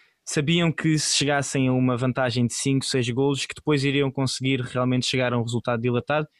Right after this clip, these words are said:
e foi aquilo que aconteceu. Também ouvimos falar sobre os seus objetivos para esta primeira divisão, agora que tem o seu lugar garantido. É, olhando então para esta equipa da São Joanense e sabendo que tem alguns jogadores lesionados, o, o Vinícius Panda Carvalho, que veio do Sporting da Horta, que não jogou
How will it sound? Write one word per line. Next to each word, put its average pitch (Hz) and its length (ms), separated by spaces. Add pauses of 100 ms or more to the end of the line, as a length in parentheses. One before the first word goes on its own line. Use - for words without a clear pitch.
(200)
e 139 80
foi 139 180
aquilo 123 200
que 120 60
aconteceu. 131 500 (340)
Também 160 200
ouvimos 175 480 (160)
falar 165 380
sobre 160 300
os 151 80
seus 151 180
objetivos 147 540
para 147 100
esta 143 220
primeira 139 340
divisão, 131 520
agora 123 320
que - 140
tem 123 160
o 117 60
seu - 160
lugar 120 220
garantido. 127 580 (680)
É, 170 80
olhando 156 380
então 170 200
para 160 160
esta 156 260
equipa 143 520 (480)
da 127 200
São 143 160
Joanense 131 520
e 123 40
sabendo 143 360
que - 60
tem 131 220
alguns 127 460
jogadores 123 720
lesionados, 127 760
o, 113 380
o 117 40
Vinícius 131 460
Panda 127 340
Carvalho, 127 480
que 120 100
veio 127 180
do 123 60
Sporting 127 420
da 123 100
Horta, 123 320
que - 140
não 139 140
jogou 127 380